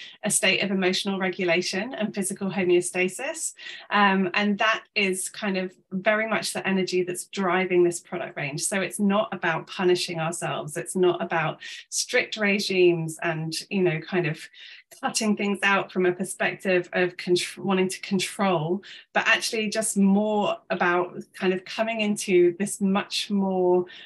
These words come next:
positive relationship with our bodies and with ourselves, and honouring ourselves and what our body really needs in order to thrive. Uh,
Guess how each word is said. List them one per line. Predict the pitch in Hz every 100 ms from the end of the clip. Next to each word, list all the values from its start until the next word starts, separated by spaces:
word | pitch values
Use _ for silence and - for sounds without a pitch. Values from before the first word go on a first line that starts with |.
| - -
positive | 262 262 262 226 196 185
relationship | 190 180 185 190 180 180 -
with | 185
our | 180
bodies | 170 196 190 180 180 175
and | 190
with | 185 175
ourselves, | 170 - 233 220 185 185 - - - -
and | 185 185 -
honouring | 220 240 220 180 175
ourselves | 165 175 175 170 170 -
and | 185
what | 185 -
our | 175
body | 185 180 180
really | 180 180
needs | 180 170 - -
in | 196
order | 180 180 160
to | -
thrive. | - 180 147 98 - - - _ _ _ _ _ _ _ _ -
Uh, | 202